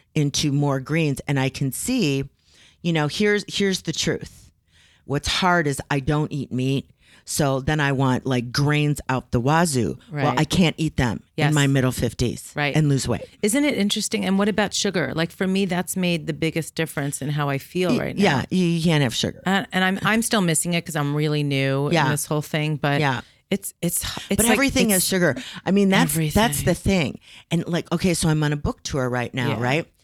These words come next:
Speaker 1: This is a really, this is the, this is, this is where I struggle a little bit.
Speaker 2: Right.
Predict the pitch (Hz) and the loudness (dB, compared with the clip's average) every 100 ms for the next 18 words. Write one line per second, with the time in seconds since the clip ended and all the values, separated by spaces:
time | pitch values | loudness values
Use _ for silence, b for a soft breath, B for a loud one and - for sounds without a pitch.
0 | b _ - 143 156 151 143 143 139 147 | b _ -4 -2 -2 -2 -2 -2 0 0
1 | 147 127 b b _ 147 - 180 - 170 | -2 -4 b b _ -12 -8 -8 -4 -4
2 | - 156 160 175 160 123 147 - 156 147 | -2 -2 0 -2 -2 -4 -2 -2 -2 0
3 | 139 127 120 131 - 175 165 135 123 127 | 0 0 0 -2 0 0 0 -2 -2 -4
4 | 123 123 - 143 120 127 | -2 -4 -4 -4 -6 -8